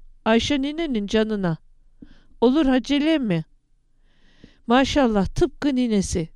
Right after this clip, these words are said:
dedi arkasından. Herkes böyle derdi nedense. Tok sözlülüğü,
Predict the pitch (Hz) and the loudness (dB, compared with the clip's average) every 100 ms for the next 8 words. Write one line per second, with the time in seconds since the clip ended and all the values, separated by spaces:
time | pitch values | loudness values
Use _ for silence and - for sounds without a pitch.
0 | - 180 175 170 170 - 180 - 170 170 | -6 -2 0 0 -2 -4 -8 -8 -10 -8
1 | 160 - - - - _ 370 349 - - | -8 -12 -20 -20 -20 _ 0 2 2 -2
2 | - 262 254 190 175 170 165 180 170 175 | 0 2 4 4 2 0 0 -2 -4 -4
3 | 165 160 - 156 - _ - - - 240 | -2 -4 -4 -6 -8 _ -20 -4 0 0
4 | - 233 214 185 196 175 160 | 0 2 2 2 -2 0 0